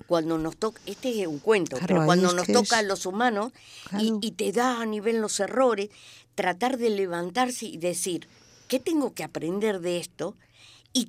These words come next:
Speaker 1: qué cosas tengo buenas?". Porque de, de eso se trata.
Speaker 2: No las encuentras. Según en qué momento estás, no
Speaker 1: Bueno.
Speaker 2: encuentras cosas nada bueno.
Speaker 1: Bueno,
Speaker 2: Pero
Speaker 1: eh,
Speaker 2: bueno, hay que pensar que la, que están.
Speaker 1: que están.
Speaker 2: Que lo que está equivocado es tu pensamiento.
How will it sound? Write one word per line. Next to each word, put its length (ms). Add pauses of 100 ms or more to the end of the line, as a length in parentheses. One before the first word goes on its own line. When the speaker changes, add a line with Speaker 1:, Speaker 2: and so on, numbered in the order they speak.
Speaker 1:
qué 280 (340)
cosas 440
tengo 320
buenas?". 600 (100)
Porque 360
de, 200
de 220
eso 220
se 180
trata. 180
Speaker 2:
No 80
las 220
encuentras. 540
Según 280
en 80
qué 100
momento 380
estás, 260
no 100
Speaker 1:
Bueno. 180
Speaker 2:
encuentras 240
cosas 260
nada 240
bueno. 320 (220)
Speaker 1:
Bueno, 320 (320)
Speaker 2:
Pero 140
Speaker 1:
eh, 40
Speaker 2:
bueno, 280
hay 120
que 140
pensar 380
que 120
la, 160
que 100
están. 440 (160)
Speaker 1:
que 100
están. 440
Speaker 2:
Que 120
lo 120
que 60
está 160
equivocado 380
es 60
tu 100
pensamiento. 720